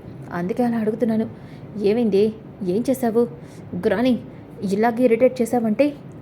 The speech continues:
ఆ కారు బయట కాదు, నీ మీదకి ఎక్కిచ్చేసి జైలుకి వెళ్తాను" అంటూ కోపంగా వెళ్ళిపోతుంది. "ఏమైంది దీనికి? ఎందుకు ఇలా మాట్లాడుతుంది?" అని అనుకుంటూ ఉంటే,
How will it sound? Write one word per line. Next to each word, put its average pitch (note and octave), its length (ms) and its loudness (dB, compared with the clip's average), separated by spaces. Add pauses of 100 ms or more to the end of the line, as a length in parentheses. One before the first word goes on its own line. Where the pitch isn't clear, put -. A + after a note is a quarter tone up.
(120)
ఆ G3+ 100 2
కారు G#3+ 320 2
బయట A3 280 4
కాదు, A3+ 300 0 (360)
నీ G3+ 220 2
మీదకి A#3+ 300 2
ఎక్కిచ్చేసి A#3 580 0 (440)
జైలుకి A#3 320 6
వెళ్తాను" G#3+ 400 0 (160)
అంటూ A#3 240 2
కోపంగా A3+ 520 0
వెళ్ళిపోతుంది. A3+ 560 0 (460)
"ఏమైంది A#3 380 2
దీనికి? A3+ 400 0 (360)
ఎందుకు D#4 240 0
ఇలా A#3 100 2
మాట్లాడుతుంది?" A3 600 0 (160)
అని A#3 200 4
అనుకుంటూ G#3+ 400 0
ఉంటే, G#3 280 0